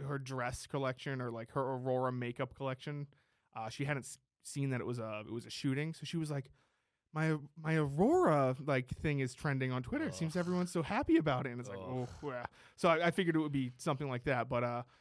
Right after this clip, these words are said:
Speaker 1: but no, I was gonna offer, do, does the average nobodies want to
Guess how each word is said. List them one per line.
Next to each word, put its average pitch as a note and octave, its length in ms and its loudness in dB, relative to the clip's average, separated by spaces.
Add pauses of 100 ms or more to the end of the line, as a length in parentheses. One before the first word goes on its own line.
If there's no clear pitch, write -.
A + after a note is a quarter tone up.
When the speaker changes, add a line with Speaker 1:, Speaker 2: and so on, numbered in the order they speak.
(340)
Speaker 1:
but C#3+ 80 2
no, E3+ 80 8
I E3 120 6
was F#3+ 140 6
gonna A#3 200 4
offer, D3+ 340 4
do, C#3 220 0
does C#3+ 200 -2
the D#3 120 -2
average E3 340 4
nobodies F3+ 460 2 (120)
want C3+ 280 -2
to C3 240 2